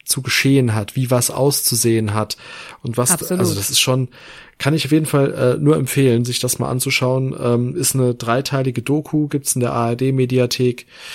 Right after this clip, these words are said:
Speaker 1: ähm, lohnt sich.
Speaker 2: Ich mein, das begegnet dir einfach zu simpel und zu leicht,
Speaker 1: Ja,
Speaker 2: ja?
Speaker 1: ja,
Speaker 2: Und,
Speaker 1: genau.
Speaker 2: und dass es einfach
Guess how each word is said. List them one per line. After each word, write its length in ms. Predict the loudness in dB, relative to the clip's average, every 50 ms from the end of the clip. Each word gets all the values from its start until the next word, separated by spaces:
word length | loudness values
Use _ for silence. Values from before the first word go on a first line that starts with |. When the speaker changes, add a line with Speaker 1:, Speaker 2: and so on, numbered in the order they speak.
| -16 -16 -16 -18 -20 -20 _ _ _ _
Speaker 1:
ähm, 420 | 0 2 2 2 2 0 -2 -4 -6 _ _ _ _ _ _ -20 -20 -20 _ _ _
lohnt 320 | 0 2 4 6 4 4 2
sich. 320 | 0 -2 -4 -4 -8 -10 -14 _ _ _ _ _ _ _ _ _ _ _ _ _ _
Speaker 2:
Ich 140 | -8 -4 -2
mein, 220 | 0 0 0 -2 -6 -10 -20 -20 -20 _ _ _ _ _ _ _ _
das 140 | -8 -8 -8 -8 _ _
begegnet 680 | -8 -8 -6 -2 -2 -2 -2 -2 -2 -2 -2 -2 -2 -2
dir 220 | -2 -2 0 0
einfach 520 | -2 0 0 -2 -2 -4 -4 -4 -4 -6 -8 -14 -20 _ _
zu 720 | -12 -4 -2 -2 0 0 0 0 -2 -2 -2 -4 -8 _ _ _ _ _ _ _
simpel 540 | -4 0 2 2 2 2 0 -4 -4 -4 -8 -14 _ _ _ _ _ _
und 160 | -2 -2 -2
zu 160 | -2 -2 0
leicht, 460 | 0 0 0 0 -2 -2 -4 -6 -2 0
Speaker 1:
Ja, 120 | 0 0
Speaker 2:
ja? 220 | 0 -2 -6 -8 -2 0
Speaker 1:
ja, 120 | 0 2 2
Speaker 2:
Und, 100 | 2 0
Speaker 1:
genau. 160 | 0 -2 -2
Speaker 2:
und 140 | -2 -2 -2
dass 160 | -4 -4 -4
es 120 | -8 -8
einfach 360 | -4 -4 -4 -2 -2 -4 -6